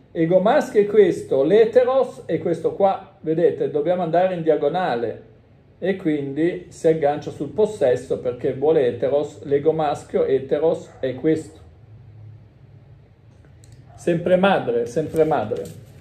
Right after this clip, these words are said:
Adesso abbiamo ego, eh, adesso abbiamo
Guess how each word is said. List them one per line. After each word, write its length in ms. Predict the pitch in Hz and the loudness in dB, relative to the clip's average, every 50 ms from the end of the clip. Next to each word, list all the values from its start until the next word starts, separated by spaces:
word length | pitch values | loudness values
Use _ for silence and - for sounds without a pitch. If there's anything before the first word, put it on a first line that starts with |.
| - - - - - - - - - - - - - - - - - - - - - - - - - - - - - - - - - - - - - - - - - - - - - - - - - - - - | -20 -20 -20 -20 -20 -20 -20 -20 -20 -20 -20 -20 -20 -20 -20 -20 -20 -20 -20 -20 -20 -20 -20 -20 -20 -20 -20 -20 -20 -20 -20 -20 -20 -20 -20 -20 -20 -20 -20 -20 -20 -20 -20 -20 -20 -20 -20 -20 -20 -20 -14 0
Adesso 400 | - 247 277 247 302 302 - - | 2 6 6 6 6 6 4 2
abbiamo 720 | 285 269 240 254 240 220 202 170 156 147 143 139 139 - - | 2 2 4 4 2 2 2 0 -4 -6 -4 -4 -4 -2 0
ego, 720 | 214 247 285 294 240 220 240 226 220 202 - - - - | 2 2 2 2 4 4 4 4 4 2 -2 -4 -10 -4
eh, 100 | 208 196 | -2 0
adesso 540 | 190 185 185 190 214 233 349 392 - - 277 | 2 2 2 2 0 0 -2 -4 0 0 0
abbiamo 840 | 233 196 190 180 165 143 131 123 131 143 170 208 285 240 254 - - | 0 2 2 0 0 0 0 -4 -4 -4 -6 -6 -6 -8 -12 -18 -20